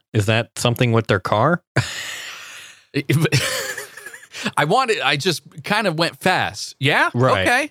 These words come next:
Speaker 2: cool.
Speaker 1: What I
Speaker 2: I'm
Speaker 1: did
Speaker 2: up for
Speaker 1: is
Speaker 2: that.
Speaker 1: I turned left, and then I just kept turning left.
Speaker 2: Seemed to work out pretty well, I
Speaker 1: Right.
Speaker 2: think.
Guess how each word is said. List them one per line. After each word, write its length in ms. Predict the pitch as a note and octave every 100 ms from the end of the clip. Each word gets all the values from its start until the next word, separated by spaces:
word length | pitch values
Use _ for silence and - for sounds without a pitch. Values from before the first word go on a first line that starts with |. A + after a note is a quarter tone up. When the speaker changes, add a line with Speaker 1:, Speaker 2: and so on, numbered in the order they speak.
| -
Speaker 2:
cool. 380 | F4 G#4 A#3+ B2
Speaker 1:
What 160 | D#3 F#3
I 80 | D#3
Speaker 2:
I'm 60 |
Speaker 1:
did 80 | D3
Speaker 2:
up 40 | F#3+
for 60 | D#3
Speaker 1:
is 40 | C3
Speaker 2:
that. 300 | G#3+ B3+ - -
Speaker 1:
I 100 | B2
turned 360 | A#2 E3 D3 G#2+
left, 600 | B2 C3+ G2+ - - - _ _ -
and 160 | B2+ B2+
then 100 | A#2
I 60 |
just 240 | A2+ C#3+ -
kept 220 | - -
turning 280 | C4 C#4 G#3
left. 480 | D#4+ G4 - - - _ -
Speaker 2:
Seemed 180 | F3+
to 80 | C#3+
work 180 | A#2+ A2+
out 160 | A2+ -
pretty 180 | G2+
well, 220 | F2 E2+ -
I 60 | A#2+
Speaker 1:
Right. 200 | G2+ F2
Speaker 2:
think. 280 | - -